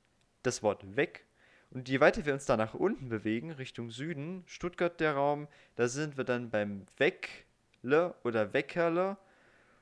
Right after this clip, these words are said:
Und wenn wir noch weiter nach unten gehen, quasi an die Grenze zur Schweiz, da sind wir beim Weckli.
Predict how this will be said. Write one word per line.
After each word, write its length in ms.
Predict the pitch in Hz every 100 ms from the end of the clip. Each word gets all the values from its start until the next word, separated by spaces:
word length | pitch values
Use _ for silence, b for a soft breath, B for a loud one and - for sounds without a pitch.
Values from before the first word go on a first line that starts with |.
| b b _ _ _ _ _ -
Und 720 | 127 139 147 147 147 147 143 - - _ _ _ -
wenn 260 | 139 143
wir 80 | 135
noch 240 | 147 -
weiter 180 | 190 190
nach 160 | 180 175
unten 220 | 175 156
gehen, 320 | 147 165 151
quasi 500 | - - 143 151 143
an 140 | 123 120
die 100 | 113
Grenze 400 | 117 127 123 120
zur 140 | 113
Schweiz, 380 | - 131 175 180
da 100 | 135
sind 160 | 127
wir 80 | 123
beim 240 | 117 110 98
Weckli. 440 | - 113 107